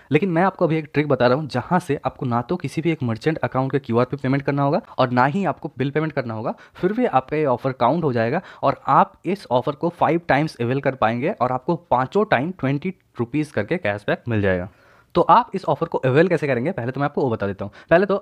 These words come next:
आपको अगर तीन हज़ार वाला ऑफर मिला है, तो आप अपने Paytm वॉलेट में तीन हज़ार रुपीज़ ऐड मनी कर लेना। अगर आपको पाँच हज़ार वाला ऑफर मिला है, तो आप अपने Paytm वॉलेट पे पाँच हज़ार रुपीज़ का ऐड मनी कर लेना। उसके बाद आप, ट्रिक को अप्लाई कर लेना। ट्रिक यही है कि आपको Paytm का रेंट पेमेंट यूज़ करना है। आप अगर Paytm से रेंट पेमेंट करेंगे,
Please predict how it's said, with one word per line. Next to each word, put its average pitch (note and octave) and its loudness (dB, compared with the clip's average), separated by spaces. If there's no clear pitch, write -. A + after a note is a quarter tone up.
आपको D3 0
अगर F3+ 0
तीन D3+ -2
हज़ार E3+ 2
वाला E3+ 4
ऑफर C#3+ 0
मिला A#2+ 0
है, D3+ 0
तो B2+ -4
आप C#3+ 2
अपने F3 -6
Paytm C#3+ -2
वॉलेट A2+ 2
में A#2+ -4
तीन A#2 -4
हज़ार C3 2
रुपीज़ C3+ -4
ऐड B2+ 0
मनी C3+ -2
कर C3+ 0
लेना। A#2+ -2
अगर E3+ 4
आपको E3+ 2
पाँच C3 -2
हज़ार E3 2
वाला D3+ 4
ऑफर A#2+ 0
मिला A#2+ -2
है, F3 -2
तो E3 -6
आप D3+ 0
अपने C#3+ -8
Paytm A2+ -4
वॉलेट G#2 -2
पे G3 -6
पाँच E3 -2
हज़ार B2+ 0
रुपीज़ A2 -4
का E3 2
ऐड C3+ 2
मनी A#2+ -4
कर B2+ 4
लेना। G2 0
उसके B3 2
बाद F3 4
आप, D3 0
ट्रिक D#3+ -2
को E3 4
अप्लाई C#3 2
कर B2+ 2
लेना। B2 -2
ट्रिक F#3+ -2
यही C3+ -2
है C3+ -2
कि F3 0
आपको D3 2
Paytm F3 0
का G3 4
रेंट D#3 2
पेमेंट C3 0
यूज़ G2+ -6
करना G2+ -8
है। G2+ -10
आप D3 0
अगर E3 -4
Paytm D3 -4
से D3+ -4
रेंट C#3+ 0
पेमेंट F3 -2
करेंगे, A#2+ -2